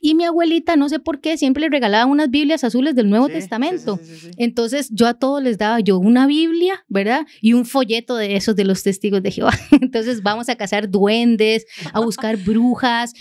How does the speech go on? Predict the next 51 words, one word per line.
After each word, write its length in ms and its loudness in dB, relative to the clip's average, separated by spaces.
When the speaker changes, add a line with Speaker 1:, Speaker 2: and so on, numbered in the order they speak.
Speaker 1:
les 180 2
hablaba 360 -2
del 120 2
apocalipsis. 920 0
Entonces, 440 2
a 80 2
veces 240 0
eran 140 0
las 120 0
siete 200 -4
de 20 -2
la 80 0
noche 240 -2
y 40 4
los 120 0
ocho 160 -4
estaban 320 -2
así 320 -2
en 100 0
la 60 -2
esquina 420 -6
y 240 -2
yo 80 -6
estaba, 280 -6
"Y 100 2
entonces 560 2
el 100 4
apocalipsis", 440 -2
nunca 180 -2
lo 60 0
había 100 0
leído, 180 2
¿verdad? 120 0
Pero 140 2
yo 260 0
Speaker 2:
Ajá. 320 -12
Speaker 1:
daba 160 -4
unas 220 -4
descripciones 540 0
del 100 -4
apocalipsis. 520 -4
Entonces, 340 -2
digamos 360 2
que 140 -6
era 160 -4
una 300 2
niña 240 4
normal, 560 2
pero 280 -2
con 260 0
esos, 280 0